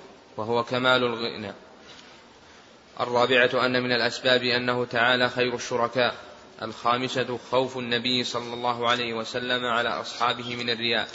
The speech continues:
السادسة أنه فسر ذلك بأن يصلي المرء لله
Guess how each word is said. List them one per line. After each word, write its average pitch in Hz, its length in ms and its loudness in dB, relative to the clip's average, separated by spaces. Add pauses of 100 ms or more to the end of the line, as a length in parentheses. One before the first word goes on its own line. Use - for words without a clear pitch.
(460)
السادسة 123 760 0
أنه 123 300 -2
فسر 120 460 0
ذلك 123 460 2
بأن 117 480 -4
يصلي 120 680 -2
المرء 117 500 -2
لله 123 460 0